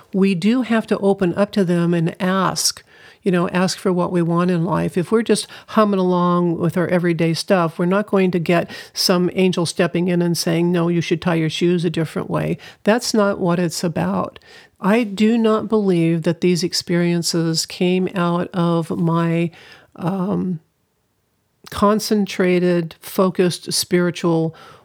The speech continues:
work because I was eleven in one of 'em. And yes, I did have, I did go to church. I did have a,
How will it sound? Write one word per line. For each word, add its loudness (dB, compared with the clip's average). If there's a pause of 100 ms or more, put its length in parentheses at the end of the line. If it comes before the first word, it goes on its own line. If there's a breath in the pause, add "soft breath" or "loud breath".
work 2
because 0 (140)
I 2
was 0
eleven 2
in 0
one 0
of -2
'em. 0
And 2
yes, 0 (260 loud breath)
I 2
did 2
have, 0
I 0
did 0 (420)
go 2
to -2
church. 0
I 0
did 0
have 0
a, 0